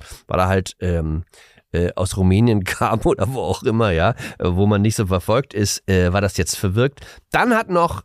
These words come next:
ähm, das war noch so ein letz-, eine, eine Schlussidee der Ampel, kriegte er noch extra auf Steuerkosten einen Anwalt, ähm, zur Seite gestellt,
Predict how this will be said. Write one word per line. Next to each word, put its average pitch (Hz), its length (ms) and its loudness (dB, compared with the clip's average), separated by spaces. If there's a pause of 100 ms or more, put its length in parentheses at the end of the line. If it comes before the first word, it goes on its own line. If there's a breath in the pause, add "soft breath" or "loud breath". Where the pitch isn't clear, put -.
ähm, 127 440 2
das 110 180 0
war 135 80 2
noch 127 100 4
so 113 60 2
ein 104 100 2
letz-, 127 260 -2
eine, 113 120 2
eine 104 220 0
Schlussidee 107 500 0
der 90 160 0
Ampel, 131 240 0 (240 loud breath)
kriegte 185 180 2
er 135 80 2
noch 147 140 2
extra - 260 -4
auf 104 180 0
Steuerkosten 165 760 0
einen 131 160 0
Anwalt, 135 640 0
ähm, 101 420 2 (260 loud breath)
zur 131 140 0
Seite 151 340 2
gestellt, 110 680 0